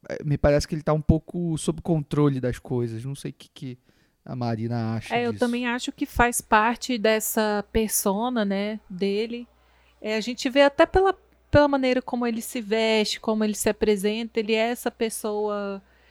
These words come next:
Speaker 2: ahn, de personalidade forte, né? E que não mede palavras.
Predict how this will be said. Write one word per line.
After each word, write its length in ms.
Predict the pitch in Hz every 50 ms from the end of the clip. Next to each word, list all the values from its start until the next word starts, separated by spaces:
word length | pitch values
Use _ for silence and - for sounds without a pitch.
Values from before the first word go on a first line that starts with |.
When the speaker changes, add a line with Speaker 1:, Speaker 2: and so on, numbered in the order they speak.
| _ _ _ _ _ _ _ _
Speaker 2:
ahn, 760 | - 202 208 208 208 202 202 196 196 196 190 190 185 185 185 190 180 _ _ _ _ _ _ _ -
de 180 | 208 175 220
personalidade 1040 | - - - 302 285 - - 285 269 269 262 262 254 208 214 202 214 240 233 185 185
forte, 560 | - - - 190 165 160 147 - - - -
né? 220 | 180 175 180 196 - _ _ _ _ _ _ _ _ _ _ _ -
E 80 | -
que 200 | 185 - - 202
não 160 | 190 196 196 202
mede 1000 | 202 196 190 185 185 190 180 180 190 196 202 202 202 202 196 190 185 185 185 - _ _ _ _ _ _ _ _ _ _ _ _ _ -
palavras. 920 | 185 190 185 180 175 175 175 185 196 190 208 214 214 - - - -